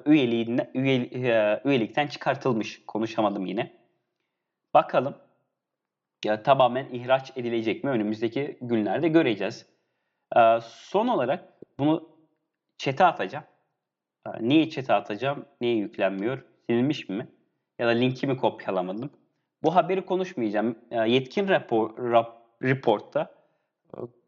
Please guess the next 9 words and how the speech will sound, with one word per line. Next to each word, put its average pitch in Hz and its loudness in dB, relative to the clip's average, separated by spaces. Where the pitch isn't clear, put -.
bir 147 2
niçin 175 4
Kılıçdaroğlu, 147 0
niçin 143 0
değil 139 2
diye 151 0
bir 143 -6
çalışma 123 -2
yapılmış. 101 -2